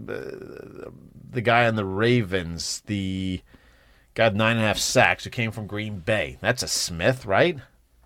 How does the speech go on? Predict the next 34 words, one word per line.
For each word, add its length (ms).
I 20
think 160
Green 200
Bay's 260
got 280
Zadarius 1080
Smith, 440
right? 200
Something 160
like 80
that. 280
I 80
mean, 200
there's, 400
uh, 240
Smith, 280
there's 100
gotta 120
be 40
Smiths 420
all 160
over 100
the 80
place 260
as 140
well. 320
Has 380
to 100
be. 260
I'm 160
going 240
Smith 440
or 80
Wilson. 460